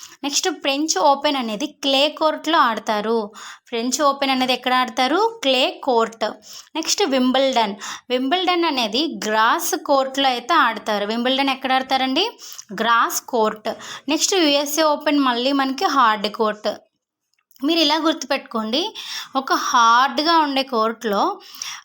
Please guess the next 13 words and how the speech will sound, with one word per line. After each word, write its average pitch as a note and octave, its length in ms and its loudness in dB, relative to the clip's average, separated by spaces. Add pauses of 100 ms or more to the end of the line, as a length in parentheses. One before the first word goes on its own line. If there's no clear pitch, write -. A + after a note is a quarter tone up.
(320)
కొంచెం D4+ 200 0
చాలా C4+ 280 2
హార్డ్గా A#3+ 560 2
ఉందని A#3+ 280 -2
చెప్పేసి B3 640 -4 (400)
సాఫ్ట్గా C4+ 540 2
అవ్వడం C#4+ 300 0
కోసం C#4 260 -2
క్లే B3+ 380 2
వేశారు. A#3 280 -2
క్లే B3+ 180 0
అంటే C4 180 0
మట్టి. B3+ 480 -2